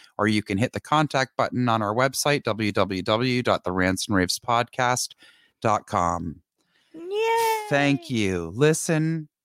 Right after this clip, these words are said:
Speaker 1: rate, review, subscribe.
Speaker 2: Please,
Speaker 1: I don't
Speaker 2: when
Speaker 1: know
Speaker 2: you
Speaker 1: what order matters.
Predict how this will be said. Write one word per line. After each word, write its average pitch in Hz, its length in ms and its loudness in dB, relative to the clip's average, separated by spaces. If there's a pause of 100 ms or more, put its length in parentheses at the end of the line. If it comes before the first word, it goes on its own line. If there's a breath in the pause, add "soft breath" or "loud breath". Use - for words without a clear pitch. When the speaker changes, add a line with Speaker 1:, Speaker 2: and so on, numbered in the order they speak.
(400)
Speaker 1:
rate, 131 400 0 (380)
review, 120 720 0 (180)
subscribe. 101 840 0 (320)
Speaker 2:
Please, 247 440 -2
Speaker 1:
I 123 80 2
don't 131 140 0
Speaker 2:
when 123 100 0
Speaker 1:
know 123 100 2
Speaker 2:
you 117 80 0
Speaker 1:
what 123 140 0
order 127 400 0
matters. 131 600 0